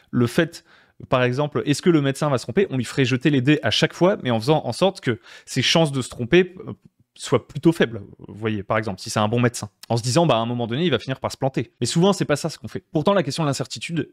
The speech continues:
est clairement une question de, est-ce que c'est réaliste ? Euh, est-ce que ça nous paraît cohérent ? Tandis que la question de, du dramatique, c'est complètement différent. La question du dramatique, c'est, est-ce que ça pourrait faire en sorte qu'après, il se passe un truc rigolo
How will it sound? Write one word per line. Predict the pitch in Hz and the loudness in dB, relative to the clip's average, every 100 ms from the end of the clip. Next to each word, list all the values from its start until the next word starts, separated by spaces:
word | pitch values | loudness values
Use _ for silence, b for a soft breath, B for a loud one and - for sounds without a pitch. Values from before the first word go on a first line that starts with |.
| _ | _
est | 131 | -4
clairement | 151 127 143 165 | 0 0 0 -2
une | 143 | -4
question | 120 110 - 170 | -8 -8 -2 -2
de, | 131 110 107 - | 0 2 0 0
est-ce | 135 | 0
que | - | 0
c'est | - 117 | 0 2
réaliste ? | 113 139 - - - _ - | 2 2 -2 -12 -20 _ -6
Euh, | 104 | -4
est-ce | 113 117 | -2 0
que | - 143 | 4 4
ça | - | 4
nous | 123 | 0
paraît | 117 117 | 0 -2
cohérent ? | 131 131 120 123 - - | 0 2 2 0 -6 -4
Tandis | 139 165 - | 0 0 2
que | 151 139 | 2 2
la | 156 131 | 2 0
question | 123 139 175 | 0 -4 -2
de, | 156 117 | -2 -2
du | 113 117 | -4 -2
dramatique, | 135 139 131 185 - - | 0 0 -2 -10 -14 -20
c'est | - - | -12 -12
complètement | 110 147 143 165 | -8 -2 -2 -2
différent. | 143 117 175 135 _ - | -8 -4 -6 -6 _ -8
La | |
question | 120 135 170 | -4 -2 0
du | 147 | 0
dramatique, | 139 143 - 196 | 2 0 -2 -4
c'est, | 156 143 b b _ | -4 -4 b b _
est-ce | 180 180 | 2 2
que | - 233 | 0 0
ça | - 135 | 2 0
pourrait | 170 165 165 | 2 0 2
faire | 202 190 | 2 2
en | 156 | 2
sorte | - 196 | 0 -2
qu'après, | - 131 - | 2 0 2
il | 175 | 0
se | |
passe | - 160 | 2 0
un | 127 | 0
truc | - - | -2 -4
rigolo | 135 127 110 | -2 0 -2